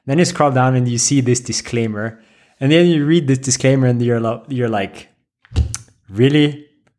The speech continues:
Like, <laughs> how can you make something so bad?" So in the, in general, this says,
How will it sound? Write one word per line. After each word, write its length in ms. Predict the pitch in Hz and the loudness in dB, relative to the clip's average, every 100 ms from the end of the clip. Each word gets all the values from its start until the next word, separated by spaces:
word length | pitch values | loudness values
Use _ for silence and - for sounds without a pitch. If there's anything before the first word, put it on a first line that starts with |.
| _ _ _ | _ _ _
Like, 180 | - 220 - - - - - - - - - | -2 -2 -2 -10 -14 -18 -10 -6 -6 -8 0
<laughs> 260 | 202 - - - - - - | 2 2 -2 -14 -16 -10 0
how 160 | 147 170 | 0 2
can 160 | 180 | 2
you 120 | 170 | 2
make 240 | 156 156 151 | 2 0 0
something 320 | 151 139 131 | -4 -2 -4
so 200 | 123 135 | -2 -2
bad?" 440 | 127 110 98 95 - _ | -2 -4 -4 -6 -14 _
So 320 | - 135 139 139 | -2 0 0 -2
in 220 | 160 170 | -2 -2
the, 180 | 160 180 165 | -2 -2 0
in 180 | 156 | -2
general, 400 | 143 160 180 170 | 2 2 2 2
this 220 | 147 160 - | 0 -2 0
says, 360 | 151 143 131 | 0 0 -2